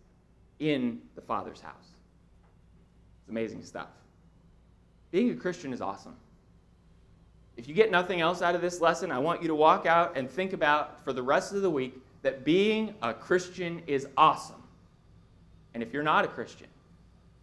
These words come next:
then you don't have that kind of deep, meaningful, connected life. You don't have that kind of peace that surpasses all understanding. You,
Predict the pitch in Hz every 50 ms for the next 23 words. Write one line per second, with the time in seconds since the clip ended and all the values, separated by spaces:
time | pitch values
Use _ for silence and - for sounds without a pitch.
0 | - _ - 120 120 123 131 131 139 143 151 147 139 143 143 131 127 127 - -
1 | - - 139 127 120 107 120 - 127 131 147 170 - - - - - - 123 123
2 | 135 139 151 170 170 170 165 - 165 165 156 156 160 - - - - - - -
3 | - - - 135 135 131 135 147 175 - - 196 175 151 165 170 147 - - -
4 | - - - - - - - - - - - - - - - - - 156 175 175
5 | 185 185 165 170 190 196 190 190 - - - 202 196 190 180 165 - - - 196
6 | 208 190 139 - - 143 - - - 156 175 175 170 165 165 139 135 151 151 175
7 | 190 202 190 190 180 165 165 170 - 185 175 170 147 123 110 110 120 135 160 202
8 | 220 190 147 117 104 -